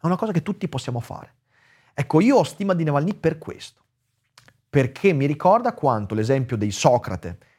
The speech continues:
degli Elvidio Prisco e via dicendo sia un esempio che possiamo tutti seguire. Non tutti possiamo decidere di diventare simboli universali di pace e libertà.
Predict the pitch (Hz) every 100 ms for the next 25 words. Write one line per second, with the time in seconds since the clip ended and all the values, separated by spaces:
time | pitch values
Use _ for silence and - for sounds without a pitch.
0 | _ 110 120 113 113 107 127 127 127 120
1 | - 92 120 185 202 247 - 143 160 165
2 | 135 127 123 160 202 214 127 - - 175
3 | - - 226 233 233 151 - 139 127 95
4 | 71 73 - - - - 180 311 302 -
5 | 262 262 277 202 175 160 151 147 - 214
6 | 226 208 156 139 135 165 170 - - -
7 | 196 214 214 226 226 156 139 131 - 120
8 | 131 127 - 104 120 - 120 110 104 101
9 | - -